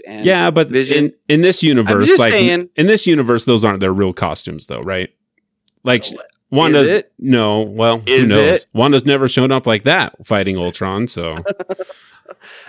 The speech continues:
Speaker 1: Um, so Wanda and Vision, this is when we first start to see kind of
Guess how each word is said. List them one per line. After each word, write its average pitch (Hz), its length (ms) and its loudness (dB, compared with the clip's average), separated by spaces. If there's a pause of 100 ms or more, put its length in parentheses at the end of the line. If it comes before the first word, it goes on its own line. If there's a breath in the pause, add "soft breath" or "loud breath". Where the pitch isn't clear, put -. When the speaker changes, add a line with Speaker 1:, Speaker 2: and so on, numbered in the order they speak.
(100)
Speaker 1:
Um, 165 480 2
so 165 200 0
Wanda 226 480 2
and 165 160 -2
Vision, 147 560 -2 (260 soft breath)
this 220 220 0
is 269 180 -8
when 202 180 -8
we 165 140 -6
first 165 420 -8
start 160 320 -4
to 139 100 -12
see 156 400 -8
kind 143 380 -6
of 123 280 -4